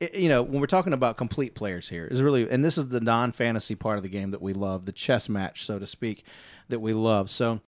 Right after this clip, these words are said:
Trey McKitty from Georgia, uh, he was drafted in the third round, ninety-seventh overall to the Los Angeles Chargers. And forgive me, I slept on this for a second because I didn't <laughs> realize that he went to the Chargers, where my boy is now the young quarterback who's gonna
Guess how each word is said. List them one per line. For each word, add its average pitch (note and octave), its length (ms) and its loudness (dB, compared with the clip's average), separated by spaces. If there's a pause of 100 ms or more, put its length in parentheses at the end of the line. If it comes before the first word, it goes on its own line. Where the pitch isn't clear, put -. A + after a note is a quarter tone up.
Trey D#3+ 200 6
McKitty D#3 460 4
from A2+ 220 -2
Georgia, C#3+ 580 2
uh, A2 180 0
he D3 180 2
was C3 180 4
drafted B2 360 2
in G#2 40 -2
the G2+ 80 -2
third E3 280 2
round, C#3+ 240 2
ninety-seventh B2 560 0
overall A2+ 540 0 (440)
to C3 120 -2
the A2+ 80 -2
Los B2+ 300 2
Angeles B2 300 -2
Chargers. B2 400 4
And A#2+ 180 -4
forgive D#3 300 2
me, C#3 80 2
I C#3 100 4
slept D#3 380 2
on A2+ 160 0
this A2 160 -2
for G#2+ 160 -4
a F#2 40 -4
second G#2+ 380 -6
because A2 460 -2 (600)
I - 60 -4
didn't D3+ 260 2
<laughs> - 0 -
realize B2+ 760 2 (260)
that B2 160 2
he C3 80 2
went B2 300 0
to B2 120 0
the A2 220 -2 (480)
Chargers, A#2+ 520 4
where A2+ 220 4
my A2 160 2
boy B2 340 6
is A2+ 120 2
now G#2+ 240 -2
the G#2+ 100 -2
young A2 200 -2
quarterback A2 520 0
who's A2 140 0
gonna G#2+ 280 -2